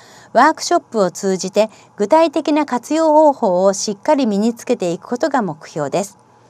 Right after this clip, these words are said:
そして、ジョブカードというのは、あの、就職活動や転職活動をする方ためのものだけではなくて、リカレント教育ですね。もう人生百年時代、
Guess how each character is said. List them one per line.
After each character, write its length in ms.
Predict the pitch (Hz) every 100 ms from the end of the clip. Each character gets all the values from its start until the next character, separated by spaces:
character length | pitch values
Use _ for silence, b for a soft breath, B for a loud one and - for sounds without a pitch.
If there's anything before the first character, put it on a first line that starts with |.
| b b b
そ 160 | - 233
し 80 |
て、 220 | - 254 233 B B
ジ 120 | 175 208
ョ 20 |
ブ 140 | 302
カ 220 | - 392
ー 20 | 277
ド 100 | 247
と 120 | 185
い 100 | 190
う 100 | 190
の 140 | 175
は、 220 | 170 196 B B B B
あ 60 | 170
の、 140 | 160
就 200 | 151 302
職 220 | 302 359
活 260 | - 349 269
動 140 | 233
や 120 | 180 156
転 240 | 220 233
職 200 | 262 269
活 240 | - 294
動 140 | - 180
を 60 | 156
す 160 | -
る 100 | 220
方 380 | 254 269 254 - _ -
た 100 | 220
め 240 | 269 - _ _ _
の 160 | 226 240
も 160 | 220
の 180 | 262 277 -
だ 160 | 202
け 160 | 214 339
で 160 | 294 233
は 160 | 160
な 140 | 180 220
く 80 |
て、 240 | - 180 165 B B B -
リ 100 | 196
カ 120 | 277
レ 120 | 320
ン 80 | 285
ト 100 | 302
教 240 | 294 302
育 180 | 240 175
で 120 | 156
す 100 | - -
ね。 160 | 175 b b -
も 80 | 175
う 20 |
人 220 | 262 311
生 200 | 262 165
百 300 | 156 170 262
年 240 | 254 269
時 100 | 247
代、 220 | 233 170